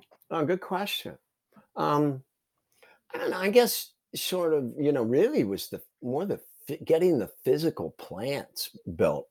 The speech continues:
you know, or, and, and, and ours, and sort of the just tremendous challenge of the ball change. And I know it's funny because during that time I got labeled as one of the guys, 'cause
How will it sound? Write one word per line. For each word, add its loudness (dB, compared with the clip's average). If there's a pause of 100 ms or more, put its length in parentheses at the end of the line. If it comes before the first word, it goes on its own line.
you 0
know, 0
or, -2
and, -2
and, -2
and 0
ours, 2
and -4
sort 2
of 4
the 2
just 0
tremendous 4
challenge 0
of -12
the -4 (120)
ball 6
change. -6 (280)
And 6
I 8
know 8
it's 4
funny 4
because 0
during 0
that -4
time -4
I 2
got 0
labeled 0
as -6
one -2
of -2
the -2
guys, 0
'cause 0